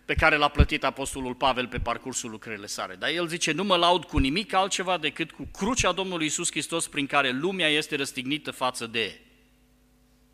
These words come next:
mine și eu față de lume.” Ce realitate!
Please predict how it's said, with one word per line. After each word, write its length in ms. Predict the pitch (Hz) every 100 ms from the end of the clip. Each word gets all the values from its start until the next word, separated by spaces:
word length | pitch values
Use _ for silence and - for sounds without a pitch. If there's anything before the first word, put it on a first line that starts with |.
| _ -
mine 460 | 107 110 127 262 - _ _ _ _ _ _ _ _ _ _ _ _ _ -
și 220 | - 131
eu 120 | 165
față 560 | - 165 - 214 226 - - - _ _ _ _ _ _ _ _
de 120 | 123
lume.” 440 | 127 95 78 80 - _ _ _ _ _ _ _ _ _ _ _ _ _ _ _ _ _ _ _ _ _ _ _ _ _ _ _ _
Ce 220 | - 185
realitate! 880 | 165 147 127 123 123 98 - 76 -